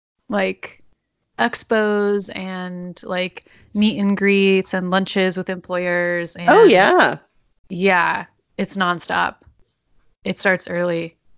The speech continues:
Speaker 1: Now that <clears throat> some, there was some, like, December first deadline that got lifted. Did you hear about that?
Speaker 2: Oh, um, well, so at our school, it was that, yeah, I think it was, like, one L students could not begin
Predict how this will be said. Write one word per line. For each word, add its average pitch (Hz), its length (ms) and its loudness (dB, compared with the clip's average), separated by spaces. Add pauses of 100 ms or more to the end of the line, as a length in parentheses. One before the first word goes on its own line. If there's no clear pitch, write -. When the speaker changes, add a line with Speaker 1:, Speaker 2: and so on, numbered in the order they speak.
(200)
Speaker 1:
Now 185 180 -4
that 185 200 -4 (240)
<clears throat> - 380 -14
some, 214 380 -2 (760)
there 208 80 -2
was 214 140 0
some, 208 400 0
like, 185 260 -4
December 190 580 0
first 185 460 -2
deadline 220 720 -2 (200)
that 185 200 -2
got 180 240 -2
lifted. 254 540 -2 (380)
Did - 80 -10
you 247 80 0
hear 262 100 0
about 269 200 -2
that? 269 280 0 (380)
Speaker 2:
Oh, 226 560 2
um, 190 420 -2
well, 196 480 -2 (320)
so 214 220 0
at 196 80 0
our 202 160 -2
school, 185 320 0
it - 180 -4
was 185 260 -6 (220)
that, 180 580 2 (1000)
yeah, 185 380 2
I 185 80 -8
think 214 160 -8
it 233 60 -8
was, 190 180 -8
like, 180 160 -10
one 180 300 -2
L 185 220 -2
students 175 560 -6
could 214 380 -2
not 180 380 2
begin 175 760 2